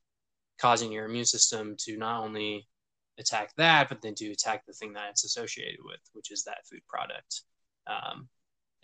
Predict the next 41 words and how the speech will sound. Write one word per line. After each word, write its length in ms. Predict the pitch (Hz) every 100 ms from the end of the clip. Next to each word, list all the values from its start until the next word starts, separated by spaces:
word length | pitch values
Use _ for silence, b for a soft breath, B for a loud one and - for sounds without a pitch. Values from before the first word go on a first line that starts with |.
| 123 -
I 60 |
think 180 | 110 120
we 80 | 113
mentioned 380 | 107 104 107 104
that 240 | 104 104 _ _ _
this 140 | - -
was 120 | -
kind 200 | - 104
of, 140 | 104 98 - _ -
um, 360 | 104 101 101 - _ _
a 40 | 113
big 180 | 120
idea 340 | 104 101 113 107
with 220 | 104 107
gluten, 440 | 123 165 160 101 101 _ _ _ -
um, 240 | 101 98
as 100 | 101
far 340 | - 104 101 101
as 220 | 101 - -
why 600 | 107 107 107 104 101 107 _
it's 380 | 117 - - - 113
might 240 | 110 104
be 160 | 107 104
so 200 | - 110
reactive 560 | 107 104 113 120 107
in 80 | 104
people 400 | 98 104 107 104
is 80 | 101
that 140 | 104 104
it's 160 | 104
not 160 | 120 120
actually 380 | 113 117 113 104
the 60 | 104
gluten 240 | 107 123 -
itself, 500 | - - 123 123 -
but 60 | 110
maybe 220 | 104 104
it's, 120 | 104
like, 160 | 104 - _ _ _ -
the 60 |
glyphosate, 720 | 104 107 101 - - 107 101